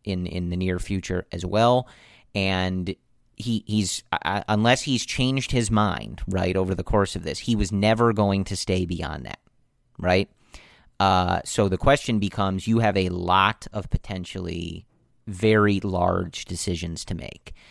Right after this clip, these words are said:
And the question becomes, is he going to be the person to make them, or is somebody else going to make them? I don't know what ultimately that is going to be. Um,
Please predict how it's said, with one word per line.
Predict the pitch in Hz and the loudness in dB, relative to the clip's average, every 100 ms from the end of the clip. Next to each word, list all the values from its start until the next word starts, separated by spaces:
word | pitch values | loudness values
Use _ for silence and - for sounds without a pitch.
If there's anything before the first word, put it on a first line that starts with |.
| - _ _ _ - | -20 _ _ _ -6
And | 101 95 95 90 90 87 | -2 0 0 -2 -4 -6
the | 104 101 | -4 2
question | 113 113 - 101 | 2 2 0 -2
becomes, | 95 - 92 92 90 87 - - - _ _ _ _ - | -2 -2 0 0 -2 -4 -8 -10 -14 _ _ _ _ 0
is | 113 104 | 2 2
he | - 107 | 0 0
going | 101 95 95 | 2 0 0
to | 92 | -4
be | 92 | -6
the | 85 | -2
person | - 87 - - | -2 -2 -6 -10
to | 90 | -2
make | 110 147 | 0 0
them, | 160 175 - | 0 -2 -2
or | 92 | -2
is | 90 | -2
somebody | - 90 90 92 | -2 -4 0 2
else | 113 117 | 2 2
going | 90 85 90 | -4 -8 -10
to | |
make | - - - | -12 -14 -16
them? | - - - - - - | -18 -20 -20 -20 -10 2
I | 107 | 4
don't | 117 | 6
know | 113 110 | 6 6
what | 104 98 - | 6 4 2
ultimately | 107 - 107 98 92 | -2 0 -2 -2 0
that | 90 | 0
is | 90 - | 0 -2
going | 92 87 | -4 -4
to | 85 | -6
be. | 82 101 117 131 - - - _ - | -2 2 2 0 -8 -20 -20 _ -6
Um, | 92 92 90 90 | -2 -2 -2 -4